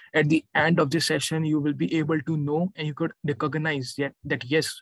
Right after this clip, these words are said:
uh, this particular token of, is of, this particular logo is of this particular stable coin.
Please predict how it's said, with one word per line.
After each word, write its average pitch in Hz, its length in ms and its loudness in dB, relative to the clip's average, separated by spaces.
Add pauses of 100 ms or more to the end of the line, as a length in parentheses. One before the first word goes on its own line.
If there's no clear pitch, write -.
(120)
uh, 143 60 -6
this 143 180 -2
particular 143 460 -2
token 147 480 -2
of, 143 340 -2
is 151 320 -4
of, 170 300 -2
this 143 160 -4
particular 156 320 -2
logo 147 340 2
is 143 160 -2
of 147 160 -6
this 147 140 -6
particular 139 340 -6
stable 131 380 -4
coin. 120 220 -10